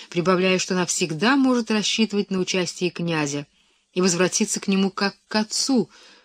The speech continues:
но ни в каком случае не должна рассчитывать на его деньги. Этим прекратилась переписка князя Лимбурга с его Алиной. Глава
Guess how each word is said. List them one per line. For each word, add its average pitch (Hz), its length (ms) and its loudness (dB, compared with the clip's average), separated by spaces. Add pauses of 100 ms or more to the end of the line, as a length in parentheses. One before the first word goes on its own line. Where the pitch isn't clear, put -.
(420)
но 196 200 4
ни 208 100 6
в - 80 -4
каком 247 420 2
случае 247 480 0
не 226 120 6
должна 202 360 0
рассчитывать 202 640 0
на 175 60 -4
его 170 240 0
деньги. 143 540 -4 (1040)
Этим 247 340 4
прекратилась 185 720 0
переписка 151 580 -4
князя 135 380 -8
Лимбурга 214 640 2 (220)
с - 160 -6
его 156 420 -2
Алиной. 131 560 -6 (3750)
Глава 220 640 4